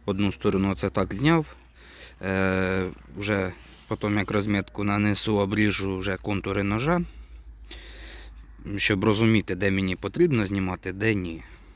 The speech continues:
Де воно взагалі убереться повністю.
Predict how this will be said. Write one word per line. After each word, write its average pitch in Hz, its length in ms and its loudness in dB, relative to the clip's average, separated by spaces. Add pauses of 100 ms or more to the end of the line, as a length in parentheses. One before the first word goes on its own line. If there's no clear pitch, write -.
(120)
Де 98 160 0
воно 98 340 4
взагалі 92 480 2
убереться 87 580 -2
повністю. 87 540 -6